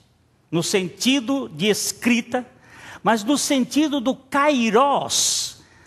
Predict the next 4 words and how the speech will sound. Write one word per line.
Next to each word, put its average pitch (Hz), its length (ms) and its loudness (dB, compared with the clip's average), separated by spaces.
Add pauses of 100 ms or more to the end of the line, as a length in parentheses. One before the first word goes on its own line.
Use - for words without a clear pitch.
(220)
do 262 220 0
tempo 349 680 2
de 240 80 0
Deus, 175 1080 0